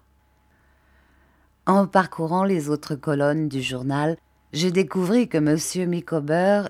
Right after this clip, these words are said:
était un de ses correspondants les plus actifs et les plus estimés.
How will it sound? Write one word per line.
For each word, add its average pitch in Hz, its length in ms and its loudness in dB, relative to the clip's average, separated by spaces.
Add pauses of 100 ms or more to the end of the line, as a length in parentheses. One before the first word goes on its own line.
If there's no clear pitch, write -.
était 185 320 -4 (100)
un 196 220 0
de 175 140 -2
ses 160 240 -6
correspondants 170 840 -2
les 156 140 0
plus 170 360 -4
actifs 185 540 -6
et 156 80 0
les 147 100 0
plus 160 380 -4
estimés. 143 640 -4